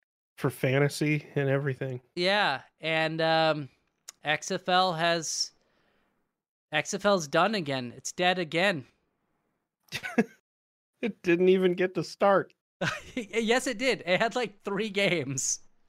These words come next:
Speaker 1: Oh, it did? I
Speaker 2: Yeah,
Speaker 1: didn't
Speaker 2: it
Speaker 1: even think that they played a single game.
Speaker 2: Yeah, they had some games, uh, right before all this shit happened.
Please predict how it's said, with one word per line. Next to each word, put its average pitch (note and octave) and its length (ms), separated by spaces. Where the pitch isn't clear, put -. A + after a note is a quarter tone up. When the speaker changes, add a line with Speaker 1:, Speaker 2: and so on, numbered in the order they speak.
Speaker 1:
Oh, F3+ 160
it B2+ 100
did? F#3 460
I D#3+ 100
Speaker 2:
Yeah, G3+ 80
Speaker 1:
didn't G3+ 140
Speaker 2:
it - 20
Speaker 1:
even E3 140
think E3+ 180
that E3 100
they E3 140
played E3+ 340
a D3+ 60
single E3+ 300
game. A3+ 440
Speaker 2:
Yeah, G3 200
they G3+ 160
had G#3 180
some G#3 140
games, D#3+ 580
uh, C#3+ 460
right D#3 300
before D#3+ 380
all D#3 260
this D3 200
shit - 320
happened. C3 640